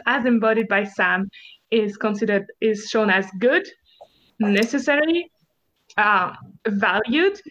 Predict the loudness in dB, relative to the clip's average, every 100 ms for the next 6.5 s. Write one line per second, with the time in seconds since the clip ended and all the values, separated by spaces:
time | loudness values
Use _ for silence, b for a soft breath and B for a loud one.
0 | B B -4 -4 0 0 0 -2 -12 _
1 | -20 _ -8 -6 -6 -10 -14 B _ _
2 | -20 _ -14 0 2 4 2 2 2 2
3 | -2 -14 -20 _ _ -2 0 2 0 0
4 | 2 0 -2 -8 -20 _ _ _ _ -20
5 | _ 0 2 2 2 4 2 0 -4 -8
6 | -6 -2 0 0 -4